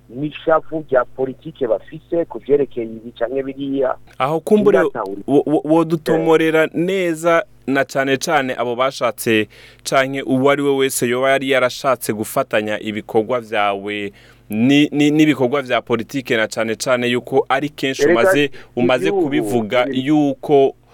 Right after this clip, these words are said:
Speaker 2: u-, u-, u-, ibikorwa vyawe ataho bihuriye na politike.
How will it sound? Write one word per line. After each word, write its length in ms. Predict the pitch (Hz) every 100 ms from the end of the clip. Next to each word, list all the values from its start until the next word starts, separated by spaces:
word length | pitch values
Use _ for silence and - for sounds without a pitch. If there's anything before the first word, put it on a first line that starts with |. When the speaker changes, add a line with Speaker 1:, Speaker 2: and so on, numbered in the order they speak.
| - _ -
Speaker 2:
u-, 160 | 123 -
u-, 180 | - - 139
u-, 80 | -
ibikorwa 500 | 135 135 - 147 165
vyawe 240 | 135 120
ataho 280 | 117 120 120
bihuriye 720 | 120 117 123 139 139 127 110
na 160 | 113 110
politike. 720 | 117 107 98 123 101 -